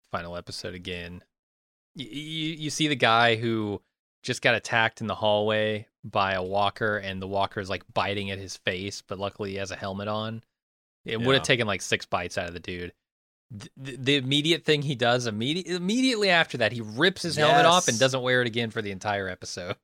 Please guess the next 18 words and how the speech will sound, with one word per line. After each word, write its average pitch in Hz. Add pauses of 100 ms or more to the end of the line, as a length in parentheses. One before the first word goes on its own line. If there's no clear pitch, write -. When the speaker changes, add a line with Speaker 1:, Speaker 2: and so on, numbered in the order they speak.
Speaker 1:
<laughs> -
Speaker 2:
Yep. 165 (300)
Speaker 1:
You -
Speaker 2:
Yep. 104
Speaker 1:
dumbass. 113
Did 180
you 196
not 180
realize 156
that 139
thing 139
just 120
saved 131
your 131
life? 123 (920)
Speaker 2:
Mm. 92 (380)
Mm-mm-mm. 85 (140)
Speaker 1:
So, 101